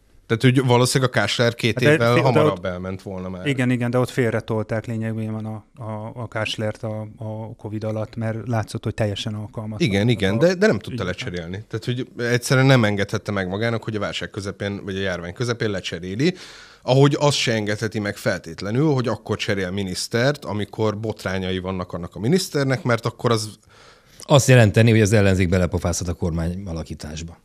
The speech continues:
Speaker 1: Igen.
Speaker 3: A kormány
Speaker 1: Minimális
Speaker 3: összetételébe.
Speaker 1: gyengeség is. Ami szerintem egyébként megint egy tök jó kérdés, hogyha valaki a minimális gyengeséget sem engedheti meg magának, akkor az valójában erős embere. De ez
Speaker 2: Hát,
Speaker 1: egy
Speaker 2: vagy csak ez a látszat.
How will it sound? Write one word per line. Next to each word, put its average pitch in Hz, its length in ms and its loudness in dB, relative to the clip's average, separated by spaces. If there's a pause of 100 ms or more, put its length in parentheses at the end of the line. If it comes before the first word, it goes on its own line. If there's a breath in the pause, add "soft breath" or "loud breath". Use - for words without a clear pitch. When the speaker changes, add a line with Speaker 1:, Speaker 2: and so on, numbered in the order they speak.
Speaker 1:
Igen. 87 280 -4
Speaker 3:
A - 20 -8 (160)
kormány 143 200 4
Speaker 1:
Minimális 113 240 6
Speaker 3:
összetételébe. 95 600 4
Speaker 1:
gyengeség 82 240 -2
is. 85 100 -10
Ami 127 120 0
szerintem 131 240 0
egyébként 135 320 2
megint 151 200 4
egy 110 80 0
tök 107 160 -2
jó 107 80 0
kérdés, 107 300 -2
hogyha 110 200 -4
valaki 110 380 2 (180 loud breath)
a 120 60 -4
minimális 110 420 2
gyengeséget 101 720 -4
sem 104 240 -2
engedheti 98 480 -4
meg 95 160 -4
magának, 101 600 -2 (300 soft breath)
akkor - 280 -6
az 98 100 -4
valójában 92 380 -2
erős 87 300 -6
embere. 85 400 -10 (1080)
De - 80 -2
ez - 60 4
Speaker 2:
Hát, 135 80 4
Speaker 1:
egy 202 60 2
Speaker 2:
vagy 139 120 4
csak - 200 0
ez 127 100 2
a 127 80 4
látszat. 113 580 -2